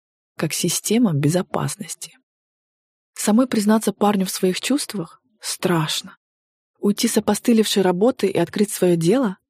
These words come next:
страшно. Да и гораздо более простые действия, вроде первого в жизни посещения спортзала, многие откладывают именно из-за страха как такового, тёмного,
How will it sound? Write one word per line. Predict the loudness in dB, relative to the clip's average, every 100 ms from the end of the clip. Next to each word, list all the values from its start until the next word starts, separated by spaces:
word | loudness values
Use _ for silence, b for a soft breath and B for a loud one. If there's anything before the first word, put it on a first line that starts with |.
| _ _
страшно. | -14 -10 -4 -4 -4 -8 -10 -18 _ _ _ _ _
Да | 0 2
и | 2
гораздо | 2 2 0
более | -2 2 2 4 2
простые | -2 -2 0 0
действия, | 0 -2 -2 -4 -8 -8 -8 -12
вроде | -6 -2 0 -2
первого | 0 0 2 0
в | -2
жизни | -2 -2 -4
посещения | -4 -4 -4 -4 -4
спортзала, | -6 -6 -4 -2 -2 -4 -8 _ _ _ _
многие | 0 2 4 2
откладывают | 0 -2 0 0 -2
именно | 2 2 2 0
из-за | -2 0 0
страха | -4 -6 -2 -2 -2 -8 -8
как | -8 -6
такового, | -6 -2 0 0 -2 -6 -14 _ _ _ _ _ _
тёмного, | 0 0 2 0 0 -4 -12